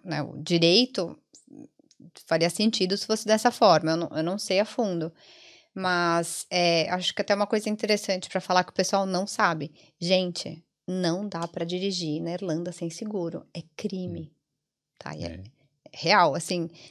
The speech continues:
Speaker 1: n-
Speaker 2: Não, é porque tem gente que fala assim, "Ah, o carro é quinhentos euros." Aí algum amigo vende por quinhentos euros. Aí a pessoa, ah,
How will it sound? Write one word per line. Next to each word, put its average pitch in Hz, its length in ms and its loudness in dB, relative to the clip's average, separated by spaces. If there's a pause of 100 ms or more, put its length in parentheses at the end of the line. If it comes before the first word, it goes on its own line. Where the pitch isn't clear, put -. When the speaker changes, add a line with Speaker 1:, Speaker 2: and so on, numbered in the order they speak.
(160)
Speaker 1:
n- 180 80 -4
Speaker 2:
Não, 349 140 6
é 185 40 8
porque 156 200 2
tem 151 160 4
gente 143 220 2
que 156 80 0
fala 151 220 6
assim, 147 160 4
"Ah, 160 140 10
o 120 60 6
carro 143 220 8
é 147 40 8
quinhentos 147 560 4
euros." 92 400 6
Aí 113 200 10
algum 131 280 8
amigo 120 420 6
vende 110 360 6
por 113 220 0
quinhentos 135 320 6
euros. 101 340 4
Aí 113 160 8
a 127 60 4
pessoa, 135 500 2 (580)
ah, 104 460 4